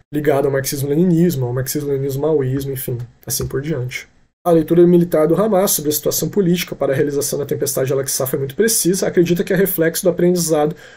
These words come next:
com as experiências do proletariado internacional. Com certeza, né? Eu coloquei isso, né? Eu, eu mencionei isso, mas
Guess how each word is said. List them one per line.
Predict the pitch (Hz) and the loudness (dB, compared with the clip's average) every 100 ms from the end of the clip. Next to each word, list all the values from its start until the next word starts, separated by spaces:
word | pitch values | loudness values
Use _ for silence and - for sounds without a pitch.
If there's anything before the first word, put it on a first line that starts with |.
| _ _ - | _ _ 0
com | 196 | 2
as | 208 | 4
experiências | 214 - 180 175 185 | 2 4 4 4 0
do | |
proletariado | 175 185 175 180 180 180 | 2 2 4 2 4 2
internacional. | 180 180 180 - 175 127 | 2 0 0 0 0 0
Com | - 240 | 0 0
certeza, | - 269 - 160 143 | 0 0 2 2 2
né? | 131 | -2
Eu | 127 | -2
coloquei | 131 170 175 180 175 | 2 2 4 2 2
isso, | 151 - 165 | 2 -2 -4
né? | 143 | -4
Eu, | 135 127 - | -2 -2 -4
eu | 135 | -6
mencionei | 139 139 151 151 | -6 -2 0 0
isso, | 143 170 - | 0 -2 -4
mas | 139 131 127 - - | -2 -2 -2 -2 -6